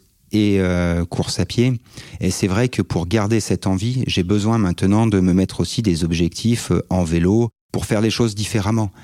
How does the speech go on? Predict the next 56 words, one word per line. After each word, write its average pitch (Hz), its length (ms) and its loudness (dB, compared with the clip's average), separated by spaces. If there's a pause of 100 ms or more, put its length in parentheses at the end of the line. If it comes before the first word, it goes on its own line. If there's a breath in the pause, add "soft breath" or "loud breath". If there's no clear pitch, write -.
(300 loud breath)
Parce 92 200 -4
qu'il 98 180 2
y 98 80 4
a 95 60 2
rien 104 160 2
de 98 60 2
pire 127 300 0
que 104 100 -2
la 90 120 0
monotonie 98 720 2
et 90 100 2
de 87 140 2
dire, 101 320 0
euh, 85 680 0
la, - 0 -
la 90 180 2
saison, 101 420 2
tous 101 180 -2
les 92 200 2
ans, 104 160 2
c'est 90 360 -2
je 92 100 -4
fais 101 340 0
tel 95 200 -2
type 101 160 -6
de 104 100 2
séance 104 460 0
au 98 40 0
printemps, 101 460 0
des 98 160 0
courses-courses, - 680 -2
ça 90 120 -2
peut 101 100 -2
un 95 80 0
peu 101 140 0
plus 107 180 0
long 107 180 2
et 101 80 2
j'ai 92 120 0
mon 101 180 2
objectif 98 420 -2
fin 101 220 0
août, 107 280 2
donc, 92 340 0
euh, 90 160 2 (340)
tout 113 140 0
le 110 100 4
mois 107 200 4
d'août, 107 340 0
je 87 100 -2
fais 104 140 -2
ça, 101 260 -2
tel 98 220 -2
stage 98 300 -2
de 104 80 2
préparation. 101 720 -2